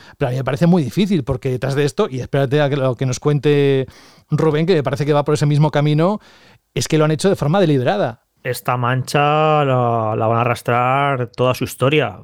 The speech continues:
Speaker 2: Podrán arreglar el juego, podrán sacar The Witcher cuatro y será estupendo, lo que quieran. Pero esta mancha es increíble. Esto han engañado a los jugadores, han engañado a la prensa, ahora explicaré, hablaré un poco sobre esto.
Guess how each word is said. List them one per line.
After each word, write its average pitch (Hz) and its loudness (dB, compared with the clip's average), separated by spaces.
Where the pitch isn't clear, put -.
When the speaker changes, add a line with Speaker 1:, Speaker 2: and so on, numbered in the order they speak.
Speaker 2:
Podrán 113 0
arreglar 120 2
el 113 0
juego, 160 0
podrán 113 0
sacar 127 0
The 117 -2
Witcher 117 -2
cuatro 180 0
y 131 0
será 110 -2
estupendo, 135 0
lo 139 2
que 101 -6
quieran. 117 -2
Pero 92 -4
esta - -6
mancha 98 -2
es 107 -2
increíble. 120 0
Esto 117 0
han 120 -2
engañado 120 -4
a 113 -2
los 107 -2
jugadores, 143 0
han 127 -4
engañado 127 -2
a 123 0
la 98 -6
prensa, 127 -4
ahora 113 -2
explicaré, 107 -2
hablaré 104 0
un 107 -2
poco 113 0
sobre 95 -4
esto. 151 -2